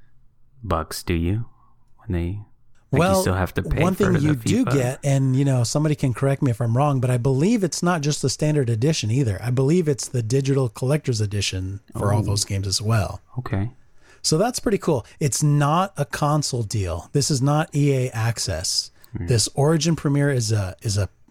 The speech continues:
Speaker 2: is a P C only type deal. So not
Speaker 1: Hmm.
Speaker 2: everybody's gonna be able to, uh, take advantage of this,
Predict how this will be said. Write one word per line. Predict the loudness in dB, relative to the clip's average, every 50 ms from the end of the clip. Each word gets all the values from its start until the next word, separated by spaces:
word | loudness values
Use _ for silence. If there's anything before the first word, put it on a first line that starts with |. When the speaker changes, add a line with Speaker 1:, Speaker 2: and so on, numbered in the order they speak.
| _ _ -8
Speaker 2:
is | -4 -2 0 0
a | 2 2 2 0 -2 -2
P | 0 0 0 0
C | 0 0 0 0 -2 0
only | -2 -2 0 0 0 -2 -4
type | -6 -6 -6 -6 -8 -8 -8
deal. | -10 -8 -8 -8 -10 -12 -14 -14 -16 -18 -18 -18 -16 -20 -20 -20 _ _ _ -20 -20 _ -20 -18 -8
So | -4 0 0 2 2
not | 4 2 4 4
Speaker 1:
Hmm. | 4
Speaker 2:
everybody's | 2 2 2 2 2 2 0 0 0
gonna | 0 0 0 0 0 -2 -4 -6 _ -2
be | 0 2 2
able | 2 0 0
to, | -4 -2 -2 0 2 2 2 2 0
uh, | -2 -2 -4 -6 -8 -10 -14 _ _ _ _ -4
take | -2 -2 0 0
advantage | 0 0 2 2 2 2 2 2
of | 2 0
this, | 0 0 0 0 -2 -4 -6